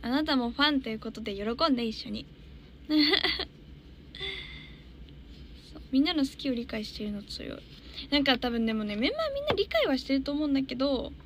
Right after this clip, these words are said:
それより、こう自分がやりたいことを優先するのも、それはそれでね、やっぱ自分を持ってて偉いと思うのよ。さやはそのフェーズを通り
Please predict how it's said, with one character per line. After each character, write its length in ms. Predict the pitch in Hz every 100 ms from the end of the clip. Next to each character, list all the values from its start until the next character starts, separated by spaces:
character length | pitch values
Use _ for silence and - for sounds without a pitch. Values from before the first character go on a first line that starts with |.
| - - - - - - - -
そ 120 | -
れ 100 | 381
よ 140 | 539 508
り、 360 | 381 359 262 - - -
こ 80 | -
う 0 |
自 200 | 226 247
分 200 | 240 302
が 80 | 302
や 80 | 277
り 120 | 269
た 140 | 269
い 80 | 269
こ 120 | 269
と 240 | 262 269 403 - - - - - - - - - - - - -
を 300 | 311 285 - -
優 160 | 254 262
先 180 | 269
す 180 | 262 -
る 180 | 254 262 -
の 100 | 240
も、 260 | 254 269 220
そ 120 | 269
れ 100 | 392
は 120 | 440
そ 140 | -
れ 120 | 370 339
で 120 | 330
ね、 240 | 320 320 349 320
や 80 | 247
っ 40 |
ぱ 220 | 220 208 - -
自 220 | 247 233 233
分 240 | 285 294
を 80 | 285
持 100 | 294
っ 20 |
て 120 | 277
て 280 | - 196 202
偉 160 | 226 294
い 80 |
と 120 | 277 190
思 260 | 196 208
う 20 |
の 80 | 196
よ。 80 | - 165 - - - - - - - -
さ 100 | 392
や 100 | 330
は 300 | 294 262 220
そ 120 | -
の 300 | 247 294 285
フ 60 | 277
ェ 140 | 277
ー 40 | 269
ズ 80 |
を 80 | 277
通 240 | 262 254 254
り 240 | 254 -